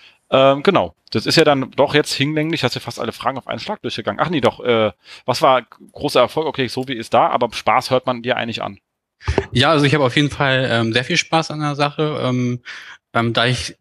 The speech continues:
Speaker 2: damals <clears throat> ursprünglich die Tools für mich selber entwickelt habe, ähm, ähm, kam irgendwie, äh, also Übergang zweitausendacht, zweitausendneun,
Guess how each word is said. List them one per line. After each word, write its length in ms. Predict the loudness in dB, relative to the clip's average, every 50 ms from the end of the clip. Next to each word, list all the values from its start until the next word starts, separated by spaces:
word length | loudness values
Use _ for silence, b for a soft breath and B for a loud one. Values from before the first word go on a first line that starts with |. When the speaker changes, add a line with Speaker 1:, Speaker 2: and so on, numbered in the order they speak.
| -20 -20 -20 -20 -10 _
Speaker 2:
damals 400 | 0 2 4 4 4 4 2 2 0
<clears throat> 300 | 0 0 0 0 -4 -8
ursprünglich 600 | -10 -10 -4 0 2 4 4 4 4 2 0 -4 -4
die 340 | -2 2 2 4 2 2 -2
Tools 400 | -6 -6 -2 0 0 2 0 0
für 140 | 0 2 4
mich 200 | 4 4 4 4
selber 380 | 4 4 4 4 4 2 2
entwickelt 480 | 2 2 2 0 0 2 2 2 2 2
habe, 480 | 2 2 2 2 2 0 0 0 0 0
ähm, 460 | 0 0 0 0 0 0 0 0 -2 -4 B B B B B B _ _ _
ähm, 300 | -2 0 0 0 0 -2
kam 300 | -2 0 0 2 2 2
irgendwie, 340 | 2 2 2 4 4 4 2
äh, 480 | 2 0 -4 -8 -6 -6 -6 -6 -4 -4
also 380 | -2 -2 -2 -2 -2 -4 -4 -8
Übergang 540 | -10 -6 0 0 2 2 4 4 2 2 2
zweitausendacht, 680 | 0 0 -2 -2 0 0 0 0 0 0 -2 -2 -2 -4
zweitausendneun, 880 | -4 -2 -2 0 0 0 0 2 0 2 2 2 2 2 2 2 0